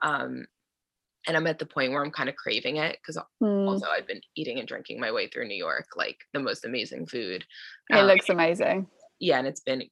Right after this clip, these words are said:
Speaker 1: great, but, like, also, like, it's kind of the thing when, like, Mark's here, there's so many things that he's never had or, like,
Speaker 2: Yeah.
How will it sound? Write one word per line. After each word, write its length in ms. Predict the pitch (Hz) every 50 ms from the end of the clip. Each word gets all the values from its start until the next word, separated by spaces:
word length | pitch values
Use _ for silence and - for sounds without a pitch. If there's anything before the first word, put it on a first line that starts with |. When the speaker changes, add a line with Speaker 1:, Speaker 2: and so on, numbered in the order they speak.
| _
Speaker 1:
great, 400 | - - 151 135 107 101 - - _ -
but, 120 | - 113
like, 240 | - 135 120 104 - _ - _ _ -
also, 260 | - 156 151 - 151 135
like, 240 | 135 135 135 - - -
it's 200 | 156 156 - -
kind 220 | - - 143 143
of 60 | 131
the 80 | 143 160
thing 220 | 160 - 147 143 147
when, 120 | 143 131
like, 140 | 127 135 147 -
Mark's 320 | 156 151 147 143 143 - -
here, 260 | - 127 127 131 139
there's 220 | 135 147 160 -
so 80 | - 202
many 140 | - - 156
things 240 | 170 - 131 156 -
that 80 | - -
he's 300 | - - 135 139 143 -
never 260 | 131 131 - 135 135 - - -
had 400 | 120 127 131 123 131 135 - - -
or, 100 | 156 139
like, 200 | 123 135 139 _ _ _ _ _ -
Speaker 2:
Yeah. 520 | 220 214 208 196 190 190 190 190 190 -